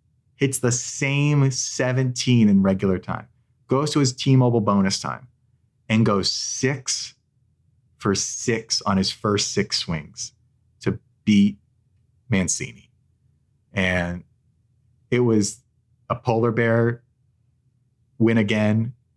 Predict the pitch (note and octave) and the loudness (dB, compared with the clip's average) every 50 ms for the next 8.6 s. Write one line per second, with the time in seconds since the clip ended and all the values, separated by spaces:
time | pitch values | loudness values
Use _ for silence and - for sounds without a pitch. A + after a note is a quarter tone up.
0 | _ _ _ _ _ _ _ _ - A#2+ B2 B2+ B2+ A#2+ B2 - - E2+ - - | _ _ _ _ _ _ _ _ -2 0 0 2 0 0 -2 -4 -6 -8 -6 -4
1 | G2+ F#2 F#2 G2 G2+ G#2 A2+ B2 B2 A#2+ - - _ _ _ _ _ _ _ _ | -2 -2 0 0 0 0 0 0 -2 -2 -6 -14 _ _ _ _ _ _ _ _
2 | _ _ _ _ _ _ _ _ _ _ _ _ _ _ _ _ _ _ _ - | _ _ _ _ _ _ _ _ _ _ _ _ _ _ _ _ _ _ _ -6
3 | - B2 B2 - A#2 G#2 A2+ G2+ G#2 G2 F#2+ F#2+ G2+ G2+ G#2 A2 - - - F#2+ | -4 -2 -2 0 0 2 2 2 0 0 0 2 2 2 2 0 -4 -6 -8 -6
4 | - F#2+ F#2 F2+ - - - G2+ G2+ F#2+ - G2 G2+ - G2 F#2 F2+ F2+ F2+ - | -2 -2 -2 -2 -4 -4 -2 -2 -2 0 -2 -2 -4 -2 -2 -2 -2 -2 -2 -2
5 | G#2 G2 G2 A2 B2 _ _ _ _ _ _ _ _ _ _ _ _ _ _ _ | 0 -2 -2 -2 -6 _ _ _ _ _ _ _ _ _ _ _ _ _ _ _
6 | _ _ _ _ _ _ _ _ - - B2+ C3 B2 E3+ E3 D#3 - D3+ C#3 C3+ | _ _ _ _ _ _ _ _ -4 -2 -2 -2 0 0 0 0 2 2 2 4
7 | D3 - - - D#3+ E3 C#3+ C3+ C3+ A#2+ A#2 A2 A2+ A2+ G#2+ G2+ F#2+ - - - | 2 0 0 0 0 2 2 2 2 2 2 2 4 4 4 4 4 2 0 -4
8 | - F#2+ G2 G2 - - B2 B2 B2+ B2 B2 | -2 0 0 2 2 2 4 4 4 2 0